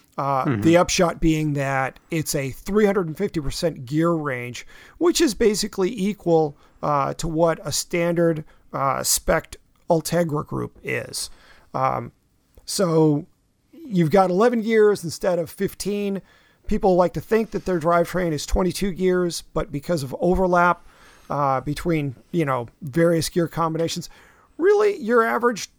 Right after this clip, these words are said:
Speaker 1: twenty-two combination drivetrain, uh, only has fifteen gears. So you're losing
Speaker 2: Yeah.
Speaker 1: four cogs. It's a pretty genius,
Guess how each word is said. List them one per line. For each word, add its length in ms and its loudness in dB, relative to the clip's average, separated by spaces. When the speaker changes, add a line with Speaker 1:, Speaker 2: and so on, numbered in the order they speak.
Speaker 1:
twenty-two 720 2
combination 1000 -2
drivetrain, 720 0
uh, 380 2
only 400 2
has 440 -4
fifteen 460 -6
gears. 540 -8
So 500 -2
you're 160 4
losing 260 4
Speaker 2:
Yeah. 120 -4
Speaker 1:
four 160 -2
cogs. 460 -6
It's 160 0
a 40 -6
pretty 300 2
genius, 640 -2